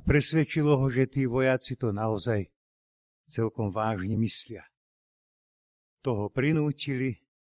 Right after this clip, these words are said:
aby mu niesol kríž. A týmto činom vlastne tento človek sa stáva aj prvým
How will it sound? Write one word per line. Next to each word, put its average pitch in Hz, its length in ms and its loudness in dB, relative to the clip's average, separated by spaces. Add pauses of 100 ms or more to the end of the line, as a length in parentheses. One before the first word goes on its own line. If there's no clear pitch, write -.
(680)
aby 113 160 2
mu 95 160 -2
niesol 117 480 0
kríž. - 560 -14 (480)
A 117 160 0
týmto 196 320 10
činom 147 560 2 (720)
vlastne 143 400 4
tento 180 480 2
človek 139 560 -4 (160)
sa 175 240 4
stáva 175 640 6
aj - 160 -6
prvým 151 640 2